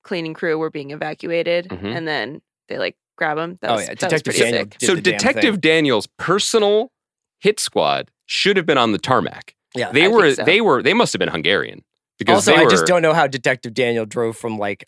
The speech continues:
Speaker 3: a bucolic
Speaker 2: I was gonna say that.
Speaker 3: farmland into central London tw-, in two different locations and was just,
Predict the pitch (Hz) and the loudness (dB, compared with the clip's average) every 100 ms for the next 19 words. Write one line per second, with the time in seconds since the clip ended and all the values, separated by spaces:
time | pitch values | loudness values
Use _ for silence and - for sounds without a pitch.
0 | - 117 107 117 - 110 110 101 104 120 | -8 -8 -8 -8 -4 -2 0 0 0 0
1 | 127 131 127 131 131 127 120 - 120 - | 0 0 0 -4 -6 -6 -6 -4 -4 -4
2 | 131 110 107 120 131 131 117 - 131 127 | -6 -4 -4 -4 -4 -4 -8 -14 -6 -4
3 | 117 113 - 165 139 147 143 123 143 123 | -4 -4 -4 -4 -4 -4 -4 -4 -2 -2
4 | 135 139 127 123 113 - 117 | -2 -2 -2 -4 -6 -6 -6